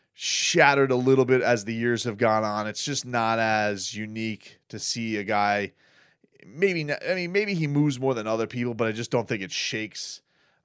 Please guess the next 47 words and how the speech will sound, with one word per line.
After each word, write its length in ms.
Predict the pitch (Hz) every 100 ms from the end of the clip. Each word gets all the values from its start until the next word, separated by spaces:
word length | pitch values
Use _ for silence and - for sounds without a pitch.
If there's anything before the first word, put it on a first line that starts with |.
| 107
Uh, 220 | 104 98
you 60 | 107
know, 80 |
T 180 | 101 -
J 160 | 135 120
Dillashaw 540 | 113 110 - 120 107
kind 200 | - 113
of 320 | 107 92 -
stole 360 | - - 127 113
that 180 | 107 104
style 320 | - 110 107
a 40 |
little 120 | 104 104
bit. 340 | 107 107 98 _ _ _ _
Uh, 440 | 98 98 95 95
Cody 720 | 85 - 139 123 120 117 113 104
Garbrandt 420 | 113 107 101 110
a 60 |
little 120 | 107 107
bit. 120 | 110
Everybody 400 | 127 160 175 165
kinda 220 | - 120
watched 420 | 101 107 110 95
Dominic 440 | 120 98 101 92 -
do 200 | 110 110
that 320 | 107 101 - _
thing, 360 | - 110 104
and 80 | 104
we 60 | 101
saw 240 | - 123
Cody 460 | 110 127 110 107 95 _ - _ _ -
outshine 600 | 131 113 - 131 110 110
Dominic 360 | 107 104 107
Cruz 300 | - 117 113
with 80 | 101
that 160 | 104 98
same 280 | - 110 107
kinda 260 | 110 95
style 680 | - - 95 98 104 101 101 -
too, 480 | - 107 104 101
uh, 240 | 98 98 98
with 160 | 95
the, 100 | 104
with 180 | 80 104
the 60 | 107
movement. 460 | 107 104 101 101
So, 400 | - 113 101 95